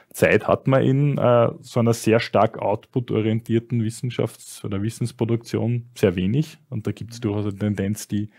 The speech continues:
in eine schlechte Richtung weist, auch innerhalb der Wissenschaften, wo eben Innovativität verloren geht, wenn man sehr stark immer alles sofort da publizieren muss.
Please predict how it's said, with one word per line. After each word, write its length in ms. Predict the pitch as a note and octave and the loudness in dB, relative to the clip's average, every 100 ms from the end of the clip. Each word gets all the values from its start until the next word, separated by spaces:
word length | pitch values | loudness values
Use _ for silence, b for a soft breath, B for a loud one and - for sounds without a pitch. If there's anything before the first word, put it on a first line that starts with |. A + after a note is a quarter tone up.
| b b b - | b b b -6
in 80 | G2 | -4
eine 60 | |
schlechte 440 | F2+ G2 G2 - A#2 | -4 -4 -6 -2 -2
Richtung 380 | B2 - C#3 | -2 -2 -2
weist, 320 | A2 A#2 - - | 2 0 0 0
auch 200 | G2 - | 0 0
innerhalb 480 | - B2 C3+ C3+ | 0 2 2 0
der 100 | - | -2
Wissenschaften, 720 | B2+ C3 D3+ D3+ D3 - D3 | -4 -4 -2 -2 -2 -2 -2
wo 120 | G2+ G2 | 0 -2
eben 280 | F#2 F#2+ b b b b | -2 -4 b b b b
Innovativität 960 | A#2+ A#2 G#2 G#2 G#2+ G#2 G2+ F#2+ G#2+ | 4 6 6 4 2 2 4 2 2
verloren 480 | - G2 F#2+ G2 C3+ | 2 2 4 6 6
geht, 260 | C3 C#3 C#3 | 6 6 4
wenn 120 | A#2 | 0
man 100 | A#2 | -2
sehr 180 | - A#2 | 2 0
stark 400 | - G#2+ A2+ - | 2 0 0 0
immer 220 | B2 A#2 | 0 2
alles 240 | G2 A2+ | 2 0
sofort 360 | - A#2+ A2+ G#2 | -2 0 2 2
da 40 | |
publizieren 520 | A2+ A2 G#2+ - G#2 A#2+ | 0 0 -2 -2 -2 0
muss. 280 | D3 - | -2 -4